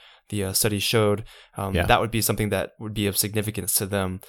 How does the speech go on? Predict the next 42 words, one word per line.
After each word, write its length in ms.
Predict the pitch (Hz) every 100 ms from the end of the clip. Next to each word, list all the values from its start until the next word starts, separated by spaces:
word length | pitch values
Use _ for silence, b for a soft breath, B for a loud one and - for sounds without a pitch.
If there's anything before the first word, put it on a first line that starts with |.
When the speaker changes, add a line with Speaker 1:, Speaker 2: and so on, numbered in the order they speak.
| B -
Speaker 2:
As 260 | 139 123
you 200 | 123 123
kind 180 | - 120
of 80 | 107
mentioned, 500 | 117 120 110 101 98
Min, 220 | 98 98
when 400 | 92 95 107 104
Kim 380 | - 139 143 120
went 160 | 107
in 160 | 110 113
and 280 | 98 95 -
did 160 | 110 90
these, 460 | 98 95 95 - -
like, 240 | 92 - -
semi-structured 720 | - 113 101 - 98 - 95
interviews, 640 | 98 92 87 82 87 - -
it 80 | 104
was, 240 | 107 104
I 120 | - 110
think 160 | 139
it 40 | 131
was 120 | 104
part 220 | - 101
of, 240 | 90 - -
uh, 180 | - 85
National 240 | 95 95 92
Weather 160 | 90
Service 300 | - 90 92
service 440 | - - 107 110 -
assessment, 480 | - 107 - 107 -
or 100 | 98
maybe 280 | 101 107
it 20 | 98
was 80 |
part 180 | - 98
of 60 | 90
her 100 | 90
dissertation. 600 | 87 - 82 87 87 80
I 60 | 87
can't 200 | - 82
really 160 | 90
remember. 400 | 90 87 85 87